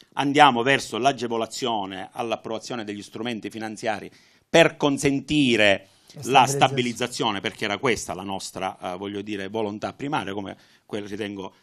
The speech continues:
Speaker 1: la volontà di tutti i consiglieri comunali, però qui c'è qualcosa che non va nell'amministrazione, perché oggi ci sono, eh, gli L S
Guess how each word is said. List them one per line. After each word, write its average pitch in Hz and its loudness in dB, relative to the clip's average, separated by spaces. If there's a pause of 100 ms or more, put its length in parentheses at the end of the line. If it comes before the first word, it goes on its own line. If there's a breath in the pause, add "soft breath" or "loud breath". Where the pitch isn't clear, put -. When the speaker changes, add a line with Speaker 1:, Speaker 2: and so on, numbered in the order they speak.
(140 soft breath)
Speaker 1:
la 110 -8
volontà 113 -6
di 104 -8
tutti 131 -8
i 101 -10
consiglieri 127 -6
comunali, 139 -2 (260 soft breath)
però - 4
qui 175 2
c'è - 0
qualcosa 127 0
che 123 -4
non 127 -2
va 104 0
nell'amministrazione, 101 -8
perché 127 -2 (260 soft breath)
oggi 135 6
ci 120 -4
sono, 107 0 (220)
eh, 110 -4
gli 127 0
L 147 0
S - 0